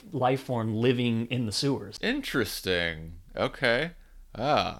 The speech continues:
Speaker 2: my hat's off to Mister Peel. That's
Speaker 1: Oh, yeah.
Speaker 2: I love that.
Speaker 1: Yeah.
Speaker 2: I, I'm, I'm clearly already a, a major fan. Whenever I see his name attached to something, I'm gonna have to check it out.
Speaker 1: Right.
Speaker 2: Um, but that's really cool.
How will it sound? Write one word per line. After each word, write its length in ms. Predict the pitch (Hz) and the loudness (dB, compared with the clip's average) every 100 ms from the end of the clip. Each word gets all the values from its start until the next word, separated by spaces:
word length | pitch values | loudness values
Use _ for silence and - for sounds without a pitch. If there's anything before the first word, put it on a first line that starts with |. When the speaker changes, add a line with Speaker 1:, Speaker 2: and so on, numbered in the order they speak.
| - | -8
Speaker 2:
my 200 | 101 110 | -2 0
hat's 280 | 120 120 120 | 0 -2 0
off 220 | 123 - | 0 -2
to 80 | 110 | -10
Mister 240 | 107 92 | -10 -10
Peel. 380 | - 127 90 80 | -6 -2 -2 -2
That's 340 | 95 95 - - - | -4 -4 -8 -8 -10
Speaker 1:
Oh, 20 | |
yeah. 140 | 127 - - - - | -10 -12 -16 -16 -6
Speaker 2:
I 80 | |
love 260 | 98 101 92 | -2 -2 -2
that. 280 | 78 73 - - - | -6 -6 -8 -14 -6
Speaker 1:
Yeah. 300 | 127 107 104 - - - - - | -4 -4 -8 -18 -20 -16 -14 -4
Speaker 2:
I, 180 | 101 76 | 0 0
I'm, 180 | 85 | -2
I'm 180 | 73 90 | -8 -10
clearly 420 | - 131 127 104 | -8 0 2 2
already 320 | 87 90 90 87 | 2 0 0 -2
a, 160 | 82 - | -4 -4
a 80 | 87 | -4
major 320 | 90 90 87 | -2 -2 -4
fan. 300 | - 87 85 | -4 -4 -4
Whenever 280 | 87 82 87 | -6 -6 -6
I 40 | |
see 180 | - 90 | -4 -4
his 180 | 90 87 | -4 -4
name 200 | 92 82 | -4 -4
attached 340 | - 87 - | -6 -6 -6
to 80 | 82 | -8
something, 340 | 90 87 85 | -6 -6 -6
I'm 120 | 85 | -6
gonna 160 | 85 85 | -6 -6
have 140 | 85 | -8
to 60 | - | -8
check 240 | - 80 | -10 -8
it 60 | 87 | -4
out. 260 | 85 64 - - - | -4 -6 -14 -18 -16
Speaker 1:
Right. 300 | - - - | -16 -14 -4
Speaker 2:
Um, 440 | 95 87 80 82 92 - - - - - | -2 -2 -4 -10 -12 -16 -20 -20 -16 -4
but 300 | 90 85 - | -4 -4 -6
that's 300 | 87 - 90 | -8 -6 -8
really 160 | 82 - | -8 -6
cool. 400 | 92 85 85 | -4 -2 -4